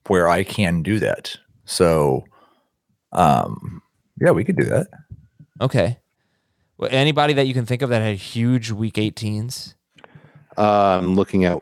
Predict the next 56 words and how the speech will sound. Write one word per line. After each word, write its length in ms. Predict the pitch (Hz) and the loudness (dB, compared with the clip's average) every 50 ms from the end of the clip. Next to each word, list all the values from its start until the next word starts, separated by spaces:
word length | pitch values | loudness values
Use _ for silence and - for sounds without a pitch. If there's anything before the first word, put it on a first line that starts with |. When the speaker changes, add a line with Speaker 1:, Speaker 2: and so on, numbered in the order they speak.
| - _ - | -6 _ 0
Speaker 3:
Austin 420 | 98 98 92 - - - 87 87 - | 2 2 2 0 -2 -6 -6 -4 0
Eckler, 500 | - 98 - - - 117 120 143 165 175 - - - - _ _ _ _ _ _ _ _ _ _ _ _ _ _ _ _ _ _ _ _ _ | -2 -2 -2 0 0 2 2 2 0 -4 -10 -16 -20 -20 _ _ _ _ _ _ _ _ _ _ _ _ _ _ _ _ _ _ _ _ _
who 280 | _ - 104 95 90 87 | _ -4 -2 0 2 2
Speaker 2:
But 120 | 82 120 | 2 0
that 160 | 123 175 165 - | 0 0 0 0
was 140 | 156 - | 0 0
a 40 | - | 2
Speaker 3:
averaged, 160 | - - - | 0 0 0
Speaker 2:
huge 280 | - 156 165 147 120 117 | 0 0 2 2 2 4
Speaker 3:
he, 60 | - | 4
Speaker 2:
game. 320 | 113 147 139 113 90 87 - _ _ _ _ _ _ | 2 2 0 0 -4 -8 -14 _ _ _ _ _ _
Speaker 3:
he 200 | _ - 131 120 | _ 0 0 2
was, 320 | 113 117 117 104 87 - - - | 4 2 2 0 -2 -6 -12 -10
he 200 | 92 - - 135 | -4 0 2 2
was 280 | 131 127 117 - - - _ _ _ | 4 2 2 0 -4 -12 _ _ _
R 260 | 113 113 120 139 143 | 0 2 2 2 2
B 200 | 127 135 131 127 | 2 2 2 2
one 460 | 123 110 110 110 107 95 87 80 78 | 2 2 2 2 2 2 0 -2 -6
for 160 | - - 107 | -4 -2 -2
week 260 | 92 92 104 104 - - | 0 2 0 0 0 0
eighteen 480 | 98 95 92 - - 98 90 85 85 | -2 -2 -2 -4 -2 0 0 0 0
with 200 | 85 82 - - _ _ _ _ | 0 -2 -2 -4 _ _ _ _
twenty-eight 840 | - - - 123 120 123 123 120 123 - - 110 107 107 110 - _ | -8 -2 -2 0 0 0 0 -2 -2 -2 0 0 0 0 0 -4 _
P 180 | - - 107 95 | -8 -6 -6 -4
P 160 | - 107 101 | 0 0 2
R 140 | 95 92 87 | 2 2 2
fantasy 460 | - 98 95 92 92 87 - - 78 | 0 0 0 0 0 -2 -4 -10 -12
points. 280 | - - 92 82 - | -12 -12 -12 -12 -4
Speaker 2:
But 100 | - 131 | 0 0
I 60 | 135 139 | 2 2
would 160 | 139 135 131 | 2 2 0
never 300 | 139 143 160 160 151 151 | 0 0 0 2 0 0
take 220 | - - 147 135 | 0 0 -2 0
that 200 | - 135 127 - | 2 0 0 2
game 200 | - 131 123 120 | 0 0 2 2
out. 200 | 123 107 95 - | 0 0 0 0
That 200 | 123 131 147 139 | 0 0 0 0
game 220 | - 147 143 139 123 | 2 2 2 2 2
they 140 | 127 123 | 2 2
needed 580 | 123 123 127 131 139 143 143 147 147 139 - - | 2 0 0 2 2 2 2 2 0 -2 -4 -4
to 100 | - 131 | -4 -2
make 220 | 117 123 123 123 - | 0 0 0 0 -2
the 100 | - 95 | -6 -10
playoffs. 600 | - - 123 120 127 135 139 147 156 156 - - | -8 -4 0 0 2 2 2 2 0 0 -4 -4
They 140 | 117 110 104 | -2 -2 -2
lost 400 | 104 113 117 127 139 135 - - | 0 2 2 2 2 0 0 -2
an, 100 | 107 104 | -4 -2
an 160 | 82 107 113 | -2 -6 -4
incredible, 760 | 95 123 123 117 107 - - - - 131 127 131 135 139 135 | 0 0 0 0 -2 -4 -8 -8 -6 -2 0 0 0 0 0
one 80 | 131 131 | 0 2
of 40 | 156 | 2
the 60 | 143 | 2
Speaker 1:
And 80 | 135 131 | 2 2
Speaker 2:
best 240 | 135 139 139 - | 0 0 -2 -2
games 300 | - 143 131 127 120 104 | 0 0 0 0 0 -2
ever, 340 | 117 110 120 117 131 175 175 | 0 0 0 2 2 2 0